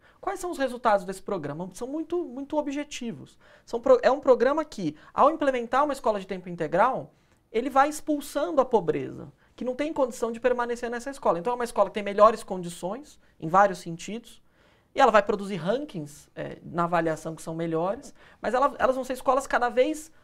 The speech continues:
mais pobres. Então, a gente consegue avaliar a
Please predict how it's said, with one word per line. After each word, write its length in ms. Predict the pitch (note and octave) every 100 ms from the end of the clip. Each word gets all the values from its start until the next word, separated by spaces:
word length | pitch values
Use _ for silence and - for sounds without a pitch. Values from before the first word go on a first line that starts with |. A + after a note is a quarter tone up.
| _
mais 320 | G3+ A#3 D4+ -
pobres. 640 | - A3 F#3+ D#3 D3 -
Então, 140 | E3 F#3
a 20 |
gente 140 | G#3
consegue 320 | - A3 A3 A3+
avaliar 580 | A3+ G#3+ F#3+ G#3+ C4 - - -
a 360 | G3 A#3 D4